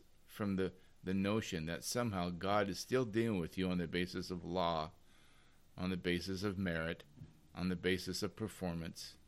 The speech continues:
No, he comes to you on the basis of grace. And he comes to you on the basis of truth. The truth that is Christ.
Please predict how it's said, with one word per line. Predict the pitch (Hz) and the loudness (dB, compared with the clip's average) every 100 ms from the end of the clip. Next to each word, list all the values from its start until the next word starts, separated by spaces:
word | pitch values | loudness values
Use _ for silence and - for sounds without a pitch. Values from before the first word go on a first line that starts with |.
| - - - - - - - | -20 -20 -20 -20 -20 -20 -14
No, | 78 82 | -10 -6
he | 98 | -6
comes | - 131 147 - | -2 -2 -2 0
to | |
you | 123 120 | 4 6
on | 110 | 4
the | 98 | 2
basis | 90 98 - 90 | 2 0 0 -4
of | 95 87 | -6 -4
grace. | 92 80 73 - - - - - - - - - - - - - - - - | -2 0 -2 -8 -12 -14 -20 -20 -20 -20 -20 -20 -20 -20 -20 -20 -20 -18 -4
And | 92 | -2
he | |
comes | 101 139 151 - | 0 0 0 2
to | |
you | 131 | 2
on | 120 | 4
the | 107 | 2
basis | 87 110 - 95 - | 2 2 0 -6 -6
of | 90 | -8
truth. | - - 143 85 67 - - - - - - - - - - - - - - - - - - | -8 -4 -2 -2 -4 -16 -20 -20 -20 -20 -20 -20 -20 -20 -20 -20 -20 -20 -20 -20 -20 -12 -8
The | 90 | -6
truth | - 139 151 143 - | 0 2 2 0 -10
that | 107 98 107 - | -4 0 0 0
is | 117 127 107 87 85 - | 2 4 4 2 -4 -12
Christ. | - 104 92 64 - - | -2 2 2 0 -6 -8